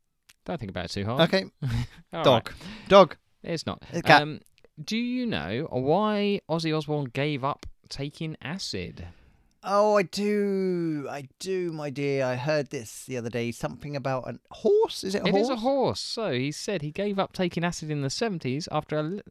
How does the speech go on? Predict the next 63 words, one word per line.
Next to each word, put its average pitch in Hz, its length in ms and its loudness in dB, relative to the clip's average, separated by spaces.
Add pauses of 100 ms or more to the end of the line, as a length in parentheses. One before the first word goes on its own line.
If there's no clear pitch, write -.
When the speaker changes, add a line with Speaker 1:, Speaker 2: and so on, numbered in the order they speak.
(140)
Speaker 1:
a 123 60 -10
trip - 340 -4
left 151 220 -2
him 165 100 -2
chatting 131 460 -6
to 160 160 0
a 180 60 2
horse. 190 540 2 (680)
"I 165 80 0
took - 200 2 (100)
ten 226 240 2
tabs 135 320 0
of 110 220 -4 (160)
acid." 131 380 0
All 139 100 -4
right, 104 200 2
that's - 320 -2
where 135 80 0
you've 113 160 -2
gone 107 220 0
Speaker 2:
That's 92 40 -2
Speaker 1:
wrong. 87 140 0 (100)
It's - 200 -2
less. 190 220 4
Speaker 2:
probably 90 80 -6
Speaker 1:
This 196 160 2
Speaker 2:
too - 40 0
Speaker 1:
is - 80 -6
Speaker 2:
much. 180 80 -2
Speaker 1:
less 202 180 0
about 113 260 2
the 101 60 -4
horse. 98 340 0
This 139 120 0
is 123 140 -4
more 135 180 2
about 104 240 0
yourself. 73 520 -4
Speaker 2:
Probably 87 260 -12
too - 200 -18
much. - 360 -20 (200)
Speaker 1:
Uh, 107 360 0
then 165 180 2
went 165 140 0
for 151 100 0
a 139 40 2
walk 139 280 -2
in 147 80 -2
a 135 40 -2
field. 90 420 -2 (120)
I 117 100 -2
ended 180 180 -2
up - 100 -6
standing 135 380 -2
there 95 160 -2
talking 135 220 -6
to 143 80 -6
this 135 120 -4
horse 98 240 0
for - 100 -4
about 101 280 0
an 110 80 -2
hour. 90 380 0